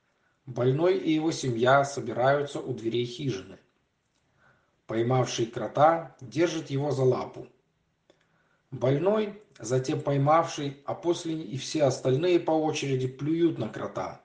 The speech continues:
говоря при этом: «О, наши предки, помогите нам и сделайте так, чтобы этот крот унёс болезнь. У нас нет барана, чтобы отдать его вам.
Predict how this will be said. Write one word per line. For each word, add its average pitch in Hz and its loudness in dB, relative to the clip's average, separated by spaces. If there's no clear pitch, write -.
говоря 117 4
при 123 2
этом: 101 -6
«О, 180 6
наши 175 2
предки, 160 0
помогите 127 -2
нам 156 2
и 117 -10
сделайте 123 2
так, - 2
чтобы 135 -4
этот - -2
крот 139 -2
унёс 127 2
болезнь. 120 -2
У 139 -4
нас 196 4
нет 175 0
барана, 156 4
чтобы 139 0
отдать 151 2
его 139 0
вам. 131 0